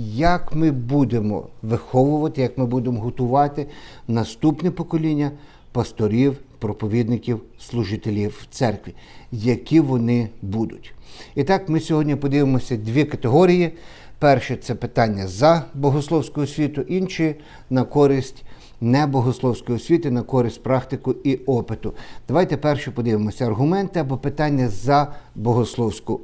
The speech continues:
освіту. Потрібна пасторам і проповідникам богословська освіта,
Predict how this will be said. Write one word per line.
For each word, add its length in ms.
освіту. 540
Потрібна 480
пасторам 560
і 80
проповідникам 680
богословська 540
освіта, 380